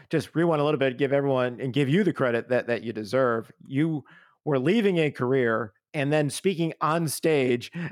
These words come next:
at a <laughs> meeting of other podcasters, right? You had a very successful podcast that you launched that, that wa-, was talking to entrepreneurs about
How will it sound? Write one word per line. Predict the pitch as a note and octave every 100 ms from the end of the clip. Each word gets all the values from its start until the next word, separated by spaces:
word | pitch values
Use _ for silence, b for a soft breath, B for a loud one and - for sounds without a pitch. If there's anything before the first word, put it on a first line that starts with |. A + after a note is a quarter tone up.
| -
at | D3+ C#3+ C#3 C3+ -
a | C3 B2+
<laughs> | A#2+
meeting | D#3+ F3 F3 D3+
of | C#3+
other | D#3+ D3
podcasters, | - D#3 E3 D3 B2+ A2 B2+ B2 A2
right? | C3
You | C#3+
had | C3 F3
a | E3+
very | A2+ G2+ C#3 D#3
successful | C3+ C3 - C3+ C3+ C3+
podcast | - B2 C3+ - A#2+ -
that | -
you | F3
launched | F#3+ A#2+ A#2 - - B B B -
that, | C#3+ B2 A2
that | C#3+ C3 C3+
wa-, | C3
was | C3+ C#3
talking | - F3+ F#3+ G3
to | D3+
entrepreneurs | B2+ - C3+ A#2
about | D3 C3+